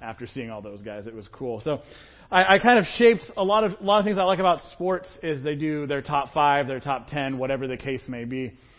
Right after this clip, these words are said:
Uh, so last week I shared kind of top five, um, things in my life. Uh, that message and all of our previous messages and this one this morning, um, are available online. So if you wanna go check that out. Um, I have not listened to it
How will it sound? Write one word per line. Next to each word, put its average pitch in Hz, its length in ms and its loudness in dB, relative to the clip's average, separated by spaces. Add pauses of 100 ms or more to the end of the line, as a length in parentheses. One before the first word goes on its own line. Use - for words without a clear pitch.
(260)
Uh, 127 160 -6
so 143 80 -6
last 143 220 -2
week 139 100 -6
I 131 80 -4
shared 127 220 -8
kind 127 100 -10
of 113 100 -12
top 123 200 -8 (100)
five, 123 360 -2 (180)
um, 113 260 -12
things 147 220 -6
in 127 100 -6
my 127 140 -4
life. 127 280 -4 (960)
Uh, 120 140 -12
that 131 200 -8
message 160 500 0
and 139 100 -6
all 143 160 0
of 147 80 0
our 131 120 -2
previous 160 380 -6
messages 143 500 -8
and 120 120 -8
this 123 160 -12
one 131 100 -10
this 120 160 -14
morning, 127 300 -8 (440)
um, 120 260 -6
are 156 180 4
available 143 440 0
online. 120 540 -6
So 123 80 -12
if 113 80 -14
you 123 100 -10
wanna 120 180 -10
go 113 140 -10
check 120 240 -10
that 117 160 -6
out. 117 220 -8 (440)
Um, 120 200 -10
I 156 120 4
have 139 140 0
not 147 280 -2
listened 165 280 -8
to 190 140 -2
it 208 160 -6